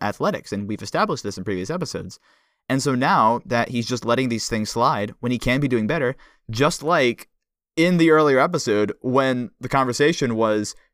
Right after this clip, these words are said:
"You can do better, you need to try, you need to put effort into it."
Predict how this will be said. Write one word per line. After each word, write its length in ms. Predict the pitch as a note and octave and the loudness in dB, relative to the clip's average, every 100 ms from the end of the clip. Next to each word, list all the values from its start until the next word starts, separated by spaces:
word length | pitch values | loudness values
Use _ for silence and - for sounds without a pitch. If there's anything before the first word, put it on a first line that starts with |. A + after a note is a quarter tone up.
| _ _ | _ _
"You 180 | A#2 E3 | -2 0
can 220 | F3+ C#3+ | 0 0
do 180 | B2 D#3+ | 2 2
better, 440 | B2+ F3+ G#2 G2+ - _ _ _ - | 2 0 0 -2 -4 _ _ _ -4
you 180 | B2 C#3+ | -2 0
need 300 | D3 D3+ - | 2 0 -2
to 100 | A#2 | -8
try, 460 | - C#3+ E3+ E2 | -4 0 0 -2
you 160 | - A2+ | -6 -4
need 120 | B2+ | -2
to 60 | B2+ | 0
put 140 | A#2 | 0
effort 220 | D3 C#3 | 0 -2
into 220 | G2+ G#2+ | -4 -4
it." 200 | F#2+ F2 | -4 -6